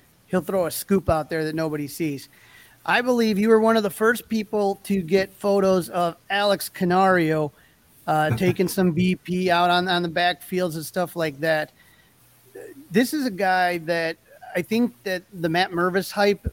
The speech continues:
Speaker 1: kind of
Speaker 2: Mm-hmm.
Speaker 1: overshadowed a little bit of what an amazing year Canario did. And, and I gotta ask you, Rich, I, I always say I was shocked when Ian Happ got the contract extension. I don't know if you were, just because of the amount of talent in outfield, uh,
Speaker 2: Mm-hmm.
Speaker 1: that the Cubs seem to have.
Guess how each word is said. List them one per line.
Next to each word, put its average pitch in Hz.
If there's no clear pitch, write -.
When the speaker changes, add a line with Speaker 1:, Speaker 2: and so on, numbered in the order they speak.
Speaker 1:
kind 175
of 160
Speaker 2:
Mm-hmm. 180
Speaker 1:
overshadowed 165
a 208
little 214
bit 208
of 160
what 180
an 180
amazing 165
year 170
Canario 175
did. 147
And, 165
and 165
I 208
gotta 262
ask 208
you, 165
Rich, 165
I, 185
I 202
always 240
say 202
I 185
was 196
shocked -
when 170
Ian 160
Happ 160
got 143
the 151
contract 151
extension. 147
I 151
don't 156
know 156
if -
you 165
were, 147
just 190
because 170
of 165
the 208
amount 233
of 240
talent 254
in 214
outfield, 226
uh, -
Speaker 2:
Mm-hmm. 214
Speaker 1:
that 202
the 208
Cubs 220
seem 220
to 214
have. 214